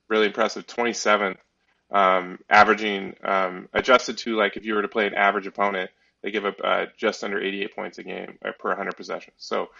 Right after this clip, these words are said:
um, and they play at a pretty decent pace, seventy-one possessions. So,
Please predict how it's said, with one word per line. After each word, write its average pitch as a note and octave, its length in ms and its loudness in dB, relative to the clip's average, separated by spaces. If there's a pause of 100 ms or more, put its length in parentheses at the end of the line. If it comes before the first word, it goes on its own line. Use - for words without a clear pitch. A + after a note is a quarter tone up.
(320)
um, G2 640 0 (380)
and G2 340 -4
they G#2 180 2
play B2+ 260 0
at A#2 60 2
a - 40 -2
pretty G#2 220 -4
decent - 260 -12
pace, F2+ 280 -8
seventy-one F2+ 760 -8 (140)
possessions. F2 560 -10
So, F2 360 -4